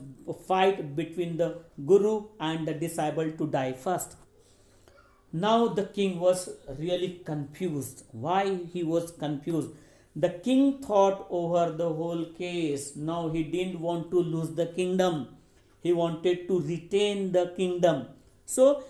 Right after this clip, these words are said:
he didn't want to lose the kingdom even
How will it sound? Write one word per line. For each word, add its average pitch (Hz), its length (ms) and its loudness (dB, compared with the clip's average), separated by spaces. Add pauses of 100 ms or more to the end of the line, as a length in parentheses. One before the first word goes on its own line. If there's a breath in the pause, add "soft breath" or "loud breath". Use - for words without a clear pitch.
(160 loud breath)
he 233 120 4
didn't 294 460 2
want 226 680 2
to 233 60 0
lose 214 420 0
the 214 120 0
kingdom 208 580 -2
even 208 460 -2